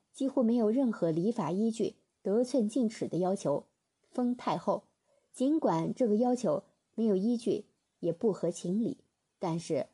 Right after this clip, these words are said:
无论如何，她希望能够以孝为名，强迫养子替丈夫抬高自己，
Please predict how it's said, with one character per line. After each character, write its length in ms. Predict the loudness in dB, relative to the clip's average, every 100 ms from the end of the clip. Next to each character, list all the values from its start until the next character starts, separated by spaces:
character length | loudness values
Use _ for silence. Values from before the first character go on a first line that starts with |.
| _ -4
无 220 | 0 2
论 200 | 2 2
如 160 | 2 0
何， 340 | 0 -2 -4 _ _
她 140 | -6 -6
希 220 | -2 0
望 180 | 2 2
能 160 | 2
够 180 | 2 2
以 280 | 2 0 -2
孝 320 | -4 -4 0
为 200 | 0 0
名， 240 | 0 -2 -6 _ _ _
强 280 | -2 0 2
迫 200 | 2 2
养 280 | 2 0 -2
子 260 | -2 -6 -8 _
替 200 | -6 -4
丈 220 | 0 0 0
夫 260 | 0 -2 -6
抬 220 | -6 -4 -2
高 240 | -2 -4
自 200 | -2 -4
己， 240 | -4 -8